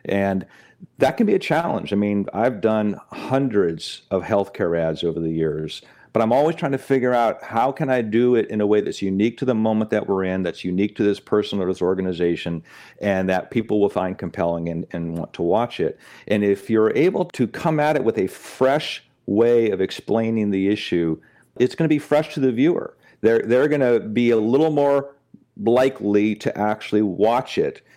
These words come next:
if they feel like they're seeing something they haven't seen before. And so I think most of the examples of viral ads, and, and our firm has had a lot of them. I'm proud of that. I think p-, possibly more than any other firm.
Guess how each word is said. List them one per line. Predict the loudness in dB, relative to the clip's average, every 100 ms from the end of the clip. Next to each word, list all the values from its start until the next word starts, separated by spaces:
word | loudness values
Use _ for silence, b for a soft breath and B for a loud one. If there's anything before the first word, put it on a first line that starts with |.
| -2
if | -2 2
they | -2
feel | 2 2
like | 2 0
they're | -2
seeing | -2 -2 -2
something | -2 -4 -2
they | -2
haven't | -2 -4 -4
seen | -4 -2 -2
before. | -4 -4 -4 -6 -8 B B B
And | -2
so | 0 2
I | 0
think | 0 -4 -4 -8 -20 _ -4 0
most | 0 2
of | 0
the | 0
examples | 0 -2 -2 0 0 0 -4
of | -4 -4 -4
viral | -2 0 2 2 2 2
ads, | 0 0 -2
and, | -8 -6
and | -6 -2
our | -2
firm | 0 -2 -2 -4
has | -2 -2 -2
had | -2 -2 -2
a | -4
lot | 0 0 0
of | -2
them. | -6 -6 -4
I'm | -4
proud | -2 0 0
of | -2
that. | -4
I | -2
think | -4 -6 _ _ -20 -8
p-, | -8 -4
possibly | -4 -2 -2 -2
more | 0 -2
than | -2 -2
any | -2
other | -2 -4
firm. | -2 -2 -2